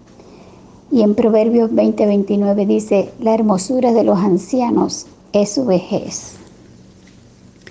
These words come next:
En la palabra del Señor encontramos estudios enfocados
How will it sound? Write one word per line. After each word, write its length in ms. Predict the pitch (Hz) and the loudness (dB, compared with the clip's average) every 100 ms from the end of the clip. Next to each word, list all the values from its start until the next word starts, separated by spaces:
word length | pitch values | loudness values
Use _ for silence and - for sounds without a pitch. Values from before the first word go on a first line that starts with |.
| - - - - - - - | -20 -20 -20 -20 -20 -20 -4
En 100 | 240 | 0
la 80 | 226 | 2
palabra 340 | 226 240 277 285 | 2 2 4 2
del 140 | 277 | 2
Señor 300 | 285 247 240 | 2 2 2
encontramos 580 | 247 233 208 196 214 208 | 0 -2 -2 -2 0 0
estudios 640 | 214 - - 208 202 202 | -2 -2 0 2 2 2
enfocados 840 | 196 196 - 196 - 208 190 202 | 2 0 -2 -4 -2 -2 -2 -4